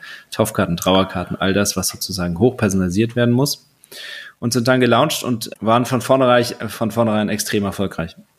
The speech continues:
muss ich tatsächlich sagen. Wir haben natürlich auch einen wahnsinnig tollen Geschäftsführer, der von Anfang an mit dabei war, der Stefan, der das ein unfassbar gutes Team hat und das ganz toll macht. Und haben dann relativ schnell gemerkt, dass wir sehr viel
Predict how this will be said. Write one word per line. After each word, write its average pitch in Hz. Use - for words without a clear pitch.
muss -
ich 95
tatsächlich -
sagen. 98
Wir 98
haben 95
natürlich 95
auch 87
einen 90
wahnsinnig 92
tollen 98
Geschäftsführer, 117
der 101
von 95
Anfang 101
an 92
mit 98
dabei 101
war, 98
der 92
Stefan, 98
der 90
das -
ein 95
unfassbar 101
gutes 92
Team 98
hat 95
und 90
das 101
ganz 92
toll 92
macht. 101
Und 101
haben 107
dann 110
relativ 120
schnell 110
gemerkt, 107
dass 104
wir 101
sehr 101
viel 110